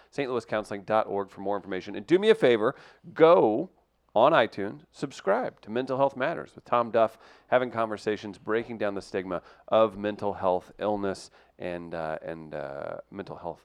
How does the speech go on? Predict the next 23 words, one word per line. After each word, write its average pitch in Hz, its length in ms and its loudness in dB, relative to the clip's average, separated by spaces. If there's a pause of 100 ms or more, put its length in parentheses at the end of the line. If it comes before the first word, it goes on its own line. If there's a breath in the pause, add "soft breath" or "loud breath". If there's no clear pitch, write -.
mental 202 340 -8
illness 269 440 -10 (380)
and 98 300 -10
mental 95 260 -10
health, 80 400 -8 (120)
uh, 73 340 -8
awareness 78 640 -14
all 82 220 -6
over 73 160 -14
Saint - 260 -18
Louis. 98 300 -8
And - 60 -18
you 82 60 -14
can 87 120 -14
listen 82 200 -14
to 82 60 -2
that - 80 -8
again 85 340 -12
anywhere 98 240 -8
you 87 80 -8
get 85 60 -10
your 73 80 -14
podcast. - 480 -10